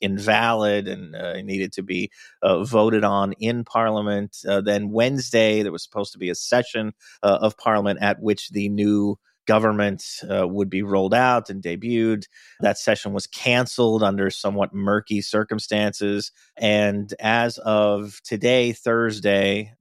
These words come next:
the Fijian military has been called out to help maintain order. Bainimarama did finally, has finally spoken,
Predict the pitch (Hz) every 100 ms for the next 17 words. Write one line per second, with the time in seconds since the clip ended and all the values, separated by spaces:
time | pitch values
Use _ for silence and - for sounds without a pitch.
0 | 104 101 104 104 - 117 117 113 107 101
1 | 101 110 101 101 98 95 95 95 - 95
2 | 98 - - 120 135 139 127 117 120 98
3 | - - 101 90 - - - - 127 -
4 | 123 117 110 - 110 104 104 107 104 98
5 | 92 92 101 107 104 98 101 98 101 98
6 | - 107 107 - 107 107 104 101 104 -
7 | 107 107 101 - - 107 107 104